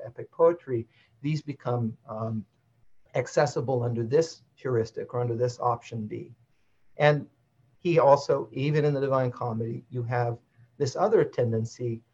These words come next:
uh, being announced as well. So, for instance, when the pilgrim is in the sphere of the moon,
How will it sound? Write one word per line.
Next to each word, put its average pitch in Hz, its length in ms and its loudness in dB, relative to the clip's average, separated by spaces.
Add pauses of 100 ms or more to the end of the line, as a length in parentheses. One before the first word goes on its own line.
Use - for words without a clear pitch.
(280)
uh, 113 140 -6
being 123 360 0
announced 117 440 -4
as 117 160 -6
well. 110 380 0
So, 147 260 4
for 143 240 -2
instance, 123 460 -4 (100)
when 151 240 2
the 147 80 0
pilgrim 123 460 -2
is 113 140 -4
in 113 160 -2
the 113 60 -2
sphere 127 340 0
of 110 120 2
the 110 80 -6
moon, 156 420 0